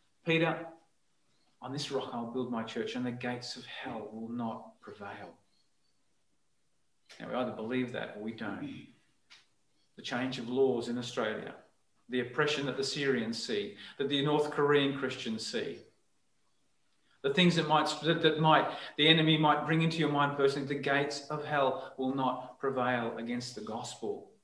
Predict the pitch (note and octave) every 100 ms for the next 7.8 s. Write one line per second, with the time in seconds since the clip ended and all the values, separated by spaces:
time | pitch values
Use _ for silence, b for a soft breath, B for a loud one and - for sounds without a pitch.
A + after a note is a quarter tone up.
0 | _ _ - B2+ A#2+ A2+ A#2 A#2 G#2+ G2
1 | - _ _ _ _ _ _ _ _ _
2 | _ _ _ _ _ _ _ _ _ A#2+
3 | C3 - C3 C#3 C3+ A#2 A2+ A2+ A2+ B2
4 | A2 G#2 G#2 - B2+ B2 A#2+ - C#3 B2+
5 | A#2 G#2+ - G#2+ - A#2+ C3+ C3 B2 -
6 | C3+ C3 A2+ A#2 A2 G#2 C3+ - C#3+ C3
7 | C3 C3 C3 G#2+ - - -